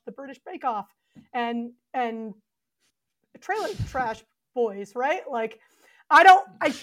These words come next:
I probably don't ha-, if, if I work at a responsible and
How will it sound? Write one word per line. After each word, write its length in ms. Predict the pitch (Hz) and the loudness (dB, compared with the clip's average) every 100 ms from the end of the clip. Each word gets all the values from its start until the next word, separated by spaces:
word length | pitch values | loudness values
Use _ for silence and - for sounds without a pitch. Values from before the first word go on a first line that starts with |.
| - - | -8 -2
I 80 | 311 | 0
probably 300 | - 415 311 | 4 4 4
don't 340 | 302 294 320 | 2 2 2
ha-, 360 | 190 180 262 - | -4 -4 -6 -6
if, 80 | 233 _ _ - 247 | -10 _ _ -4 6
if 60 | |
I 100 | 359 | 6
work 260 | 349 440 - | 6 0 -2
at 140 | - | -4
a 60 | 359 | -4
responsible 720 | 320 - - 254 277 277 294 | -6 -6 -4 -2 -4 -6 -6
and 120 | 240 | -6